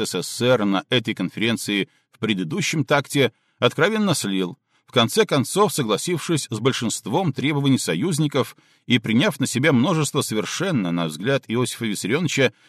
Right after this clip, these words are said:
излишних для С С С Р обязательств. Причем практически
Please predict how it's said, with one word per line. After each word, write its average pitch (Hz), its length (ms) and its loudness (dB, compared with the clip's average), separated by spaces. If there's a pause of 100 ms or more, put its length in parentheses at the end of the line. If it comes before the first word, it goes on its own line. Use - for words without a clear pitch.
излишних 123 720 0
для 123 220 0
С 117 220 -2
С 98 140 -6
С - 140 -6
Р 131 180 4
обязательств. 95 640 -6 (640)
Причем 175 500 0
практически 147 720 0